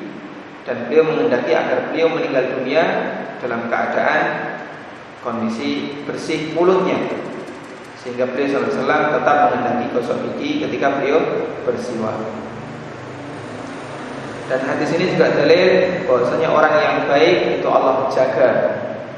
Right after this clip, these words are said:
Allah jaga pikirannya. Sampai Nabi sallallahu alaihi wasallam mendekati ajal,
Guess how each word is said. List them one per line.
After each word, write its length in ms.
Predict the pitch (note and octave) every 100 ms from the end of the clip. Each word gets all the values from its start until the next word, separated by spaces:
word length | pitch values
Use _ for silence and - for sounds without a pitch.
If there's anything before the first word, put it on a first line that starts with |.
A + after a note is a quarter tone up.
| - - - -
Allah 240 | C3 C3+ C3
jaga 400 | C3+ A#2+ D3 D#3+ E3 D#3+ E3 - - - - - - - - - - - - - - - -
pikirannya. 880 | D3+ D3+ D#3 C#3+ A#2+ A2 - - - - - - - -
Sampai 320 | - D3+ D#3 D#3
Nabi 240 | D3 C#3
sallallahu 240 | D3 C3+
alaihi 0 |
wasallam 280 | D3+ D3+ D3+ C3
mendekati 320 | B2+ B2 B2
ajal, 420 | - - C#3+ D#3+